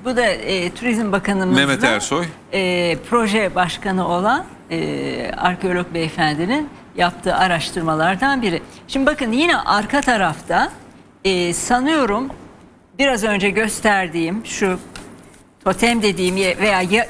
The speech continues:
Speaker 1: yandan görünen kol bacaklar vardı ya.
Speaker 2: Evet.
Speaker 1: Şunlar ona benziyor. Bölümleri ayırmış. İşte oturulacak
Speaker 2: Evet.
Speaker 1: yerler var ve ortada geniş bir alan var.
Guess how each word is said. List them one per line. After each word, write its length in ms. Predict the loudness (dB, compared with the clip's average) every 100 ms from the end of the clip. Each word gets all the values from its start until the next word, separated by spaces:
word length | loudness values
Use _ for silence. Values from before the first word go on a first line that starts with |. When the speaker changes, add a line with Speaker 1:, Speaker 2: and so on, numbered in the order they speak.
| 0
Speaker 1:
yandan 440 | 2 4 2 2
görünen 360 | 0 0 0 0
kol 280 | 2 2 2
bacaklar 480 | 2 2 2 2
vardı 320 | 4 2 2 0
ya. 200 | 0 -2 -10 -2
Speaker 2:
Evet. 220 | 2 0 -2 -16 -20 -20 -20 _ -4
Speaker 1:
Şunlar 300 | 0 2 2
ona 240 | 2 2
benziyor. 520 | 0 0 0 0 0 -2 -6 -18 -20 -20 _ _ _ _ _ _ _ _ _ -2
Bölümleri 400 | 2 4 4 2
ayırmış. 640 | 2 2 2 0 -2 -6 -10
İşte 180 | -8 -4
oturulacak 540 | 0 2 2 2 2 2
Speaker 2:
Evet. 100 | 2
Speaker 1:
yerler 380 | 2 4 2 2
var 160 | 0 0
ve 80 | 0
ortada 400 | 0 0 0 2
geniş 360 | 2 0 0
bir 40 | 2
alan 360 | 2 2 0
var. 220 | -2 -4